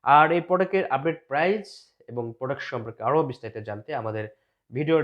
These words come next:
যে ডেসক্রিপশন থাকবে, সেই ডেসক্রিপশনে আমাদের ওয়েবসাইট থেকে এই প্রোডাক্টের লিঙ্কটা দিয়ে থাকবো। সেই লিঙ্কটা ওপেন করলেই আমাদের প্রোডাক্টের আপডেট প্রাইসটা পেয়ে যাচ্ছেন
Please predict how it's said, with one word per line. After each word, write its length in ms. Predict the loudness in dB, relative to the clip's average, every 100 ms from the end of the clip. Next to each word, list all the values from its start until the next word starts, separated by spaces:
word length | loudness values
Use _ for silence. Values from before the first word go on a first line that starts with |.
| 0
যে 120 | -8 -8
ডেসক্রিপশন 580 | -12 -16 -16 -12 -12 -12
থাকবে, 260 | -12 -12 -12
সেই 160 | -12
ডেসক্রিপশনে 680 | -12 -14 -18 -20 -16 -12 -12 -14 _ _ _
আমাদের 220 | 0 2 2
ওয়েবসাইট 320 | 2 0 -6
থেকে 180 | -4 0
এই 80 | 0
প্রোডাক্টের 400 | 0 -4 -4 -6
লিঙ্কটা 340 | -6 -8 -10 -10
দিয়ে 200 | -10 -10
থাকবো। 220 | -12 -14 -16 _ _ _ -10
সেই 160 | -4 -2
লিঙ্কটা 340 | -2 0 2 2
ওপেন 260 | 0 -6 -6
করলেই 340 | -6 0 0 0 -10 _ _ _ _ _ _ -4
আমাদের 300 | -2 0 -2
প্রোডাক্টের 440 | -2 -4 -4 -6 -8 _ _ _ _ _ _ -4
আপডেট 240 | -4 -6 -8
প্রাইসটা 380 | -8 -8 -12 -10
পেয়ে 220 | -8 -8
যাচ্ছেন 240 | -8 -12